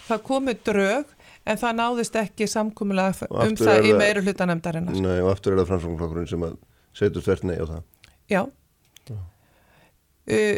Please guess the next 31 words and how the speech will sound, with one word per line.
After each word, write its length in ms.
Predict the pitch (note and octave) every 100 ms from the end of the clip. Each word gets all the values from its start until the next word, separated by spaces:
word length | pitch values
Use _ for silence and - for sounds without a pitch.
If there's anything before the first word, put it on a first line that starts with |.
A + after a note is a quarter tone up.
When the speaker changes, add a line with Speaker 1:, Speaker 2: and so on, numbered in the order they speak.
| - G#3+
Speaker 1:
ég 140 | A#3
ætla 200 | A#3 A3+
líka 400 | G#3 C#4+ D4+ A#3+
að 20 | G3+
fá 140 | A3
að, 320 | G#3 F#3+ F#3+ -
að, 380 | - F#3+ F#3 F#3 -
uh, 560 | G3+ F#3+ F#3 F3+ F3+ G3
minna 400 | G3 G3+ A#3 C4+
á 40 | F#3+
það. 200 | - -
Speaker 2:
En 60 | E3+
þú 120 | B2 A#2
hefðir 260 | B2 A#2
ekki 240 | A#2 - A2
viljað 240 | G#2+ G2+
styðja 460 | - B2 B2 G#2 F#2
frumvarpið 460 | G#2 G2 F2+ F#2+ -
sjálf, 300 | B2+ F#2 -
samt 180 | F#2+
sem 100 | -
áður 380 | G2 A#2+ F2 D2+
eða 140 | D#2 -
hvað, 160 | D#2 - - - _
þó 180 | _ G2+
svo 220 | - F#2
að, 140 | E2+ F2
hérna 320 | E2+ F2 E2+ - _ _
Speaker 1:
Ekki 260 | B3 - B3
að 140 | A3
óbreyttu. 380 | G#3+ F#3+ F3 -